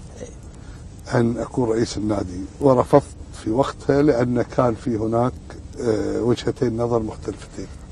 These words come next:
Speaker 2: وكان في نوع من الصراع،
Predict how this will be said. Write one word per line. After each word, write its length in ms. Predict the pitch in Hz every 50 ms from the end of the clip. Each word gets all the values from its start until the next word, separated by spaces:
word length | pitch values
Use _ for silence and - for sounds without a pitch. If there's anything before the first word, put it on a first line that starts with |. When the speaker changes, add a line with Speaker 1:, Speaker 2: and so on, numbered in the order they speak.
| - - - - - - - - - - - - - - - - - -
Speaker 2:
وكان 480 | 139 139 135 131 - - - 143 131 123
في 240 | - - 131 131
نوع 180 | 131 139 127 -
من 160 | - 113 107
الصراع، 420 | 101 - - - 120 135 180 202